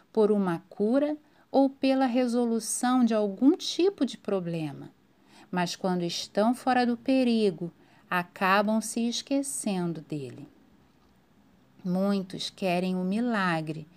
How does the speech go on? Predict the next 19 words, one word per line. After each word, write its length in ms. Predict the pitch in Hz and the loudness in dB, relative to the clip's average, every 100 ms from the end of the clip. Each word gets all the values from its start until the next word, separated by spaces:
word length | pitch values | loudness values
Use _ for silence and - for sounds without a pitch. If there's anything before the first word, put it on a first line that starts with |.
| - _ - - | -20 _ -16 -2
e 80 | 214 | 2
não 420 | 196 190 202 233 | 2 2 2 2
o 80 | 269 | 2
Deus 640 | 233 180 214 196 196 - | 0 2 4 4 2 -4
que 160 | - | -6
faz 640 | 269 - - 175 160 156 151 | -6 -8 -8 -6 -4 -4 -6
os 160 | 160 | -8
milagres. 880 | 170 175 175 160 143 139 139 131 - - _ _ _ _ _ _ _ _ _ - | -6 -6 -4 -6 -6 -8 -12 -14 -16 -18 _ _ _ _ _ _ _ _ _ -4
A 120 | 180 | -2
atitude 580 | 185 190 180 226 233 208 | -2 -4 -6 -2 -2 -2
daqueles 600 | 190 190 196 180 180 180 | -4 -4 -2 -2 -2 -2
nove 640 | 170 180 208 247 254 269 | -2 0 2 2 2 2
homens, 680 | 233 202 180 170 156 - - _ _ _ - | 2 0 -2 -4 -6 -10 -18 _ _ _ -14
aqueles 720 | 165 - 214 214 185 180 - | -12 -2 2 4 2 0 -4
que 140 | 180 | -2
não 400 | 180 185 208 269 | 0 2 6 6
voltaram 680 | 262 277 277 240 208 185 180 | 6 2 0 -2 -2 0 -2
para 300 | 190 185 170 | -2 -4 -4
agradecer, 880 | 165 160 151 147 - - 185 175 | -6 -8 -6 -8 -6 -2 0 -2